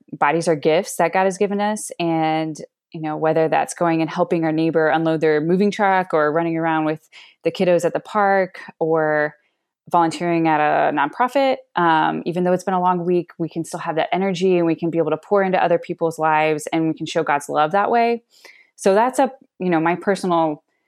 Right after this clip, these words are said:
perspective on things as far as that goes. Um,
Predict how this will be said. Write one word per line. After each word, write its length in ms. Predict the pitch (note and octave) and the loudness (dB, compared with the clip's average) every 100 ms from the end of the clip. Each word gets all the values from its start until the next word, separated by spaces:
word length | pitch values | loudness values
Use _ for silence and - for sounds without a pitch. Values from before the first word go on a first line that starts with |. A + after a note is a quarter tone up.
| _ - | _ -2
perspective 600 | F#3 - E3+ D#3+ E3+ D#3+ | -2 0 0 2 0 2
on 200 | D#3 D#3+ | 0 0
things 420 | D#3 D3+ D#3 D#3 | 0 0 -2 -4
as 140 | D3+ | -6
far 200 | - D#3 | 0 0
as 120 | D#3 | 2
that 200 | D#3+ D#3 | 0 -2
goes. 440 | - D#3 D#3+ D#3+ - - | 0 0 0 -2 -6 -8
Um, 460 | E3 - - F3+ | -8 -8 -10 -16